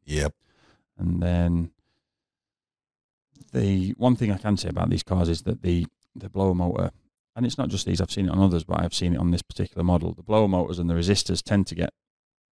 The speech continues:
Speaker 2: a lot of use. Uh, obviously, we're in a hot country, and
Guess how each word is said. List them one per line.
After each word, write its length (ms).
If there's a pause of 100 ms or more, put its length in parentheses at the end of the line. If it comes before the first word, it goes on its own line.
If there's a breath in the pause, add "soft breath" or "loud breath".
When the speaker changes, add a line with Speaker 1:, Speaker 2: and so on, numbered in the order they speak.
(140)
Speaker 2:
a 60
lot 120
of 100
use. 380 (380)
Uh, 360 (120)
obviously, 400
we're 100
in 60
a 120 (1000)
hot 160
country, 460 (840)
and 320